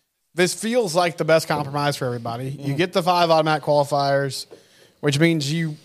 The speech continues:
Speaker 1: should, you know, in theory, get at least one group of five team in most years. Probably gonna have to go on the road, but is what it is. Um,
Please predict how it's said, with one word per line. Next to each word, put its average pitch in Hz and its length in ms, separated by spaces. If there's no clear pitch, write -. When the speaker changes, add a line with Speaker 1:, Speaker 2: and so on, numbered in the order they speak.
Speaker 1:
should, 196 680
you 143 200
know, 139 120
in 165 260
theory, 156 680
get 156 400
at 143 120
least 160 260
one 147 260
group 143 180
of 131 60
five 139 300
team 143 300
in 139 240
most 139 300
years. 135 440
Probably 147 180
gonna 156 60
have 143 80
to 143 60
go 143 100
on 147 100
the 143 80
road, 131 420
but 123 280
is 139 160
what 139 120
it 127 80
is. 127 320
Um, 151 460